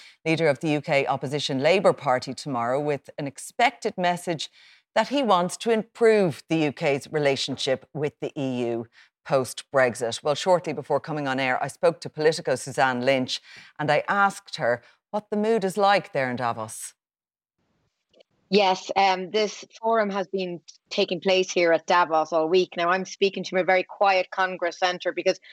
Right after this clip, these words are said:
Speaker 2: most of the, the senior executives and officials are all out in different parties and events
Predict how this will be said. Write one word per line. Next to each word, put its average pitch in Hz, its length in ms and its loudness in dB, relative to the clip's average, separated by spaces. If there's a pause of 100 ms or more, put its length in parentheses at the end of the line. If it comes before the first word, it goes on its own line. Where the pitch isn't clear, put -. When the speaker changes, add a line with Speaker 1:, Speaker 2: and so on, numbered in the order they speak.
(200)
Speaker 2:
most 214 280 0
of 196 100 -4
the, 202 380 4
the 202 200 2
senior 208 320 2
executives 185 560 0
and 180 80 -4
officials 190 360 0
are 180 80 2
all 185 220 4
out 190 180 2
in 180 60 -14
different 180 300 -8
parties 196 500 0
and 170 100 -8
events 180 460 -6